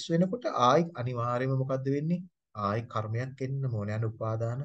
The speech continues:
පත්‍ය භව කියන තැන, අන්න භවය කියන තැන ආයි කර්ම. දෙය-, දෙයාකාරයකට කර්ම. සහජාත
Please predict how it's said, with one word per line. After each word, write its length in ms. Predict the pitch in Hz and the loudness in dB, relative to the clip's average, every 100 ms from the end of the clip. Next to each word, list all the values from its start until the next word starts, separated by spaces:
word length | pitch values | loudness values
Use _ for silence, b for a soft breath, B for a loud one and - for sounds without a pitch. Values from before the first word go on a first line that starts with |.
| 151 | -6
පත්‍ය 420 | 120 117 - 120 | -8 -8 -6 -4
භව 280 | 101 98 107 | -2 0 0
කියන 200 | 123 120 | -2 -6
තැන, 180 | 147 170 | -4 -4
අන්න 200 | 170 110 123 | -2 -2 -2
භවය 320 | 98 98 110 | 0 2 2
කියන 180 | 113 123 | 2 0
තැන 160 | 127 165 | 0 0
ආයි 220 | 165 139 | 0 -4
කර්ම. 260 | - 87 - 98 B B | -6 -10 -10 -14 B B
දෙය-, 340 | - 113 123 123 | 4 8 10 8
දෙයාකාරයකට 880 | 120 113 123 143 - 123 131 135 131 - | 6 10 10 8 6 6 6 6 2 0
කර්ම. 280 | 107 - 85 - B B B B | -2 -4 -12 -16 B B B B
සහජාත 600 | - - 98 120 135 143 | -2 2 4 6 6 4